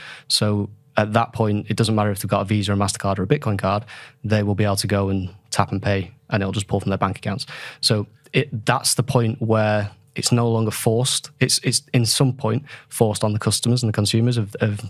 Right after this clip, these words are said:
NatWest, for example, there. Um, but it's now just another version of V-, Visa, MasterCard. You've got Maestro's, you've got American Express. It's another version of that. And the customer doesn't really, you know, do you care if from your bank you get a Visa or MasterCard,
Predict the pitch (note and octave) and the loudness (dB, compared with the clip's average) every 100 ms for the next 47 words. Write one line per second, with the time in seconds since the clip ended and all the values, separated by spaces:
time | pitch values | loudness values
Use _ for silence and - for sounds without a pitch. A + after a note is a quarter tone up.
0 | - G#2+ G#2+ G2+ - G#2 G#2+ A2+ A2+ A#2+ | -2 0 2 -2 0 2 2 2 0 0
1 | - - - - G#2+ G#2+ A2 - - A#2 | -6 -16 -14 0 2 2 0 -4 0 0
2 | A2 - - A#2+ A2 A2 G#2+ G#2 G2+ - | 2 0 0 2 2 4 2 0 -2 -2
3 | G#2+ - - _ _ _ B2 A2 G#2 G2 | 0 0 -6 _ _ _ 0 2 2 2
4 | G#2+ G#2 G2+ G2 G#2 - - G#2 G2 G2+ | 0 0 0 0 0 -2 0 0 2 0
5 | G#2 G2+ G#2 G#2 G#2 G#2 G#2 G2 - G2+ | 0 0 0 0 -2 0 0 0 0 0
6 | G2 G2+ A2 G#2 G2 G#2 - G2+ F#2+ - | 0 -2 -2 -2 -2 -6 -2 -2 -2 -10
7 | - - G#2+ A2 A2 G#2 G#2 F#2+ F#2+ G#2 | -16 -4 0 2 2 2 0 0 0 0
8 | G#2+ - - - _ - G2+ G2+ G2+ A2+ | 0 -6 -20 -20 _ -2 0 0 0 0
9 | - G#2+ G#2+ G#2 G#2+ G#2+ G#2 G2+ G2+ G2 | 2 0 0 0 0 0 0 0 -2 -4
10 | - G2+ - A2 A#2+ A#2+ - - G#2+ G2+ | -2 -2 2 2 2 0 -6 -2 0 0
11 | G2+ G#2+ A#2 - G2+ G2 G#2 G2 G2+ G#2+ | 2 2 2 0 0 2 0 2 0 0
12 | - A#2+ A#2+ A2+ | 0 0 0 -2